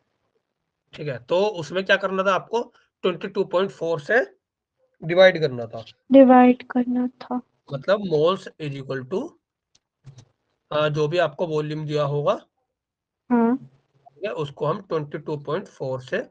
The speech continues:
Speaker 1: divide कर देंगे। यही था ना?
Speaker 2: ओके।
Speaker 1: अगर
Speaker 2: जी
Speaker 1: लीटर में
Speaker 2: सर।
Speaker 1: निकालना हो, और अगर हमको
Speaker 2: तो
Speaker 1: एमएल में निकालना हो तब?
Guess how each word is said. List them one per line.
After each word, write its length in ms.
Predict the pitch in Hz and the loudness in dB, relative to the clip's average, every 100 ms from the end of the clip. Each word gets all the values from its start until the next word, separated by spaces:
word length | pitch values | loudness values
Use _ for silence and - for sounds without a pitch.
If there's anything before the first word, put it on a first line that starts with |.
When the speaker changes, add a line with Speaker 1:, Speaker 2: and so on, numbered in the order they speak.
| _ _ _ | _ _ _
Speaker 1:
divide 360 | 147 143 131 127 | -6 -4 -4 -8
कर 120 | 113 | -12
देंगे। 340 | 101 104 104 107 _ _ _ _ _ _ _ _ _ - - _ _ 143 | -16 -20 -20 -20 _ _ _ _ _ _ _ _ _ -20 -20 _ _ -8
यही 140 | 147 185 | -6 -2
था 120 | 185 | 0
ना? 100 | 220 | 0
Speaker 2:
ओके। 160 | 262 226 - _ _ _ _ - | -2 -8 -10 _ _ _ _ -8
Speaker 1:
अगर 180 | 165 220 | 0 2
Speaker 2:
जी 60 | |
Speaker 1:
लीटर 240 | 202 254 147 | 4 4 4
में 120 | 240 | 2
Speaker 2:
सर। 20 | |
Speaker 1:
निकालना 360 | - 127 123 120 | 0 -2 -6 -8
हो, 180 | 120 - _ _ _ | -12 -16 _ _ _
और 200 | 170 190 | 0 2
अगर 280 | 202 170 190 | 0 0 0
हमको 140 | 175 180 | 2 6
Speaker 2:
तो 260 | 226 196 | 6 6
Speaker 1:
एमएल 220 | 160 160 | 0 -4
में 100 | 170 | -4
निकालना 400 | 196 190 180 175 | -4 -4 -4 -2
हो 140 | 180 185 | 0 0
तब? 340 | 185 220 - | 2 0 -2